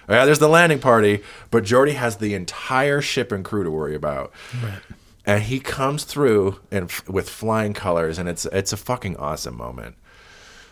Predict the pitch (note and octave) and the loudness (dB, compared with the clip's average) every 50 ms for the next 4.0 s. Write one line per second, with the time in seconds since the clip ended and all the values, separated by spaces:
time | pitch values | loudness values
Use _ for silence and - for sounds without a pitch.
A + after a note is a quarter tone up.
0 | _ _ _ - - - C2+ C#2 C#2+ C#2+ C#2+ D2 C#2+ C#2+ D2+ - - - - A3+ | _ _ _ -14 -10 -8 -6 -6 -6 -6 -6 -8 -8 -8 -8 -8 -8 -8 -6 -8
1 | - - F4 E4+ - - - - - E3+ F3+ F3 F3+ F3+ - - - - C#3+ D3+ | -8 -6 -6 -8 -8 -10 -10 -6 -4 -2 -2 0 -2 -4 -6 -6 -4 0 0 0
2 | - - C3+ D3 D3+ - - A#2 C3+ D3+ D#3 C#3+ C#3 A#2+ - - A#2 F#2+ F2+ D#2+ | 0 2 2 2 2 0 0 0 2 2 2 2 0 -2 0 0 0 0 0 -2
3 | C2+ G#1+ - G#1 A#1 - - - - - - - - - - - - F2 E2+ D#2+ | -2 -4 -4 -6 -8 -8 -12 -16 -20 -20 -18 -18 -16 -16 -14 -10 -6 -4 -4 -4